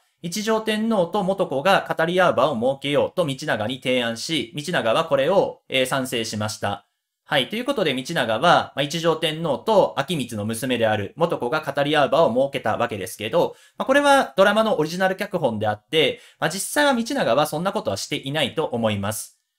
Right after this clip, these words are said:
えー、なぜかというと、まずこの時点で、えー、源の智子と道長との間に生まれた、えー、長女の明子はまだ九歳で、えー、成人前だったので、明子はまだ一条天皇に入内することができなかったわけですね。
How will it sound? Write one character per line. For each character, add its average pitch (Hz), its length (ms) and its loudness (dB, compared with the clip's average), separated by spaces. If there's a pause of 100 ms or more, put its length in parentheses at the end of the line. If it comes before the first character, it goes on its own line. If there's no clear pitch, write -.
(140)
え 151 140 -2
ー、 - 20 -4
な 233 120 0
ぜ - 80 -2
か 180 100 0
と - 80 -8
い 117 80 0
う 107 60 -4
と、 156 420 4
ま 226 80 0
ず 240 100 -4
こ 240 120 -2
の 254 100 2
時 254 140 -8
点 139 240 -2
で、 147 420 2
え - 80 -4
ー、 165 60 0
源 202 380 0
の 202 100 0
智 196 240 0
子 127 100 0
と 113 240 2
道 139 80 -4
長 151 320 0
と 117 100 -4
の 107 100 -2
間 117 200 0
に 113 80 -4
生 101 60 -6
ま 107 120 0
れ 104 120 0
た、 139 380 2 (180)
え 175 80 2
ー、 170 60 2
長 220 180 4
女 139 100 0
の 110 200 0
明 175 80 0 (120)
子 202 80 -2
は 214 100 6
ま 185 120 2
だ 147 100 2
九 170 220 -2
歳 98 260 -4
で、 135 380 2
え 135 60 0
ー、 151 40 -2
成 208 180 0
人 196 240 -6
前 202 160 2
だ 113 80 0
っ - 120 -8
た 101 100 -6
の 95 140 -8
で、 143 320 0 (160)
明 233 80 2 (120)
子 214 80 2
は 151 120 4
ま 208 100 0
だ 208 120 4
一 131 180 -4
条 202 120 -4
天 208 220 -6
皇 220 140 0
に 107 80 -4
入 113 120 -6
内 175 160 2
す 190 100 -6
る 185 80 -4
こ 202 80 -4
と 147 80 0
が 101 100 -2
で 117 160 -4
き 180 80 -4
な 147 100 0
か 101 100 -2
っ - 120 -12
た 95 100 -4
わ 107 120 -2
け 90 80 -8
で - 80 -14
す - 120 -16
ね。 160 280 -6